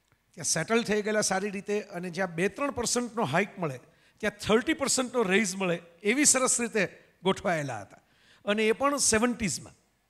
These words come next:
એટલે ત્યારે ખાસ્સું, અ, મજબૂત હતું એ અર્થતંત્ર.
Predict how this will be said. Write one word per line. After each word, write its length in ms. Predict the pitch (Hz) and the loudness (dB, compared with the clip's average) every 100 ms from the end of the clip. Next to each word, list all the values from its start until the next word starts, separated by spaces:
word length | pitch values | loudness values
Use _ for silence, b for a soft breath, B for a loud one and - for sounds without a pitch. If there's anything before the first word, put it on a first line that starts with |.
| _ _ _ | _ _ _
એટલે 220 | 175 202 | -8 -6
ત્યારે 580 | 180 185 214 208 170 - - | -2 0 2 0 -2 -12 -2
ખાસ્સું, 720 | 180 - 269 269 220 - - | 0 0 0 -2 -2 -6 -8
અ, 180 | 208 185 | -4 -4
મજબૂત 520 | 160 170 170 285 269 | -2 -4 0 -2 0
હતું 240 | 208 170 | -4 -2
એ 40 | 160 | -4
અર્થતંત્ર. 500 | 165 - - 131 | -4 -6 -12 -16